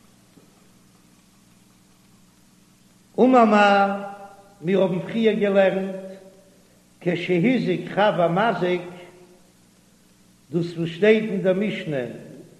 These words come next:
אין דער צווייטער משנה נאך אמאל, כשהזיק חוה מזיק, להוה גייט עס מרבה זיין, שוי מכינם, והשואל,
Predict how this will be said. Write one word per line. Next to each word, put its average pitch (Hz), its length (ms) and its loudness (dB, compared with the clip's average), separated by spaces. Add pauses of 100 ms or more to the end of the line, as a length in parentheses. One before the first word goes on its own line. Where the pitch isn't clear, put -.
אין 147 80 -8 (160)
דער 156 180 0
צווייטער 185 480 0
משנה 180 460 -4
נאך 185 260 2
אמאל, 143 320 -2 (360)
כשהזיק 165 720 -2
חוה 165 280 0
מזיק, 151 440 -4 (760)
להוה 170 440 4
גייט 170 340 -4
עס 156 140 -10
מרבה 170 400 -2
זיין, 170 260 -2 (560)
שוי 165 300 0
מכינם, 175 640 -2 (440)
והשואל, 170 720 0